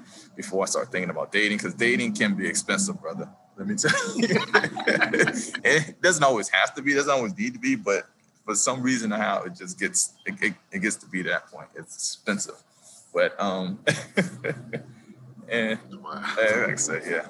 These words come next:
Speaker 1: But yeah, for the most part, yeah. I'm pretty much ready.
Speaker 2: That's great, man. Look, I, I know, man, you could do this forever.
Speaker 1: Right.
Speaker 2: And hopefully,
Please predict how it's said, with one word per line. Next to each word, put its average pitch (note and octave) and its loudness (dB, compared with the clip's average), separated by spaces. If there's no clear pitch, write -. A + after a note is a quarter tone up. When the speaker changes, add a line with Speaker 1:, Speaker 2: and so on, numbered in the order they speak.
Speaker 1:
But G2 -4
yeah, C3 6
for - -10
the A#2+ -10
most G#2+ -2
part, F#2+ 0
yeah. - -8
I'm G2 -10
pretty G#2+ -2
much F#2 -4
ready. E2+ -4
Speaker 2:
That's - -2
great, A2 0
man. G2 -6
Look, A2 0
I, C#3 4
I C3+ 4
know, C#3 2
man, B2 -2
you C3 0
could A#2 -4
do A#2+ 0
this A#2 2
forever. A#2 -2
Speaker 1:
Right. F#2 4
Speaker 2:
And B2 -2
hopefully, E3+ 2